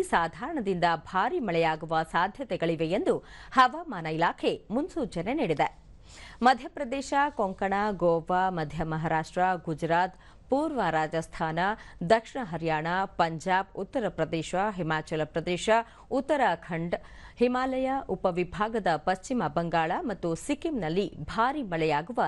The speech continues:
ಸಾಧ್ಯತೆಗಳಿವೆ. ಅಲ್ಲದೆ ಜಾರ್ಖಂಡ್, ಗಂಗಾ ಬಯಲಿನ ಪಶ್ಚಿಮ ಬಂಗಾಳ,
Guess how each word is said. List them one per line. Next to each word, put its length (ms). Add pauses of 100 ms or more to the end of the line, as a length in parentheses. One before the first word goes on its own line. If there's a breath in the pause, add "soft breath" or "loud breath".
(160)
ಸಾಧ್ಯತೆಗಳಿವೆ. 720 (720 loud breath)
ಅಲ್ಲದೆ 280 (160)
ಜಾರ್ಖಂಡ್, 580 (140)
ಗಂಗಾ 300 (100)
ಬಯಲಿನ 380 (180)
ಪಶ್ಚಿಮ 340 (120)
ಬಂಗಾಳ, 320